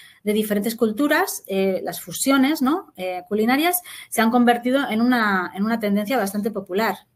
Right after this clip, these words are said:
en Estados Unidos. Seguimos con la experiencia del consumidor y la tecnología.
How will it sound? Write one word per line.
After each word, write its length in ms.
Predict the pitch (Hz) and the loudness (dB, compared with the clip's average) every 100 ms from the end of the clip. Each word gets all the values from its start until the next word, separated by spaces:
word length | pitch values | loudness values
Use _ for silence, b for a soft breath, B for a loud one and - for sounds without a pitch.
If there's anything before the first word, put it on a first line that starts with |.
| _ | _
en 140 | 170 | -14
Estados 400 | 175 170 165 - | -10 -8 -8 -8
Unidos. 420 | 160 160 - - - _ _ _ _ _ _ _ _ _ _ _ _ _ _ _ _ _ _ B B B | -12 -12 -14 -20 -20 _ _ _ _ _ _ _ _ _ _ _ _ _ _ _ _ _ _ B B B
Seguimos 540 | - 240 233 262 294 - | 2 4 8 6 6 4
con 180 | 262 | 4
la 60 | 269 | 4
experiencia 600 | 269 233 214 226 226 247 | 2 0 2 2 2 4
del 120 | 240 | 4
consumidor 720 | 233 220 226 220 220 233 233 208 | 2 -2 -2 0 2 4 4 0
y 60 | |
la 120 | 208 | -2
tecnología. 800 | 202 208 208 220 220 285 170 - | -2 -2 -2 -2 -2 -2 -2 -6